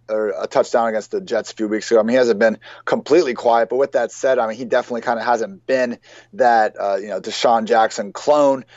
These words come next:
that I'm not saying he can't be in the future, but he just isn't being right now. So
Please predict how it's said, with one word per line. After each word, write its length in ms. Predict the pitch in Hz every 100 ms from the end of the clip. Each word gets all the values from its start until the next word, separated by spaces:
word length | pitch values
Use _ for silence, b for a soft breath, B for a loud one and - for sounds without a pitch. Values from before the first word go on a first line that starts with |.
| b
that 180 | 123 117
I'm 100 | 123
not 140 | 123
saying 180 | - 117
he 40 |
can't 220 | 107 123 110
be 80 |
in 80 | 113
the 60 | 101
future, 440 | - 226 160 160
but 160 | 131 123
he 60 |
just 180 | 123 135
isn't 300 | - 123 117
being 240 | 101 120 110
right 160 | 107
now. 220 | 113 120
So 260 | 117 120 113